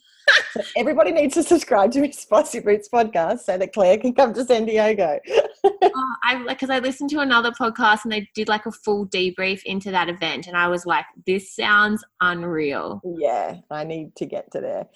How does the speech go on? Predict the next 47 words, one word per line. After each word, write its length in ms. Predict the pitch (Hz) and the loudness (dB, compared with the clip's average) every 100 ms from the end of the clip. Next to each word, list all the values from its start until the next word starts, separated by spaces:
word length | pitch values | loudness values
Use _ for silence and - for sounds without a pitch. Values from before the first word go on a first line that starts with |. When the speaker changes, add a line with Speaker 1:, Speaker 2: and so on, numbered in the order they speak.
| _ | _
Speaker 2:
Yeah. 140 | 180 190 | -4 0
Speaker 1:
Um, 180 | 202 190 | 2 0
I'm 160 | 214 226 | -2 -2
also 320 | 240 - 226 | -2 -2 -4
the 120 | 202 | -2
Not 300 | 190 180 - | -2 -4 -4
So 140 | 208 175 | -2 -2
Together 360 | 190 180 175 | 0 0 0
Mum 220 | 175 175 | 0 0
on 100 | 175 | 0
Instagram 600 | 147 165 180 196 170 175 185 | -4 -6 -8 -6 -6 -4 -6
if 100 | 185 | -6
you 100 | 170 | -6
wanna 160 | 165 | -6
hit 120 | 180 156 | -6 -8
us 140 | 170 | -4
up 140 | 151 - | -6 -6
with 160 | 160 | -6
a, 220 | 151 147 - | -4 -6 -8
um, 320 | 156 151 143 - - | -10 -10 -12 -14 -8
follow 260 | 156 151 | -4 -2
on 60 | 147 | -4
Instagram 440 | 151 156 160 151 156 | -8 -12 -8 -8 -8
as 100 | 160 | -2
well. 160 | 156 151 | 2 2
Speaker 2:
I 20 | |
love 80 | 180 | 2
Speaker 1:
Or 180 | 175 175 | 4 4
Speaker 2:
that. 80 | 180 | 2
Speaker 1:
if 60 | - | 0
you 120 | 180 | -2
wanna 300 | 175 190 185 | 2 2 0
check 240 | - 175 | 0 0
out 160 | 170 - | 0 2
Port 160 | 320 226 | 2 2
Macquarie 260 | 233 190 | 2 2
Performing 440 | 170 180 160 156 156 | 2 -2 -4 -4 -6
Arts, 260 | 160 - | -6 -4
our 180 | 160 151 | 0 2
website 400 | 151 147 147 143 | 0 -2 -2 0
is 140 | 147 | -2
P 340 | - - 202 - | -4 0 2 2
M 320 | 156 165 165 | 0 -2 -6
performing 460 | 175 - 165 160 147 | -10 -4 -4 -4 -6
arts 320 | 151 - - | -6 -6 -2
dot 180 | - - | -2 2
com. 280 | 466 247 | 0 0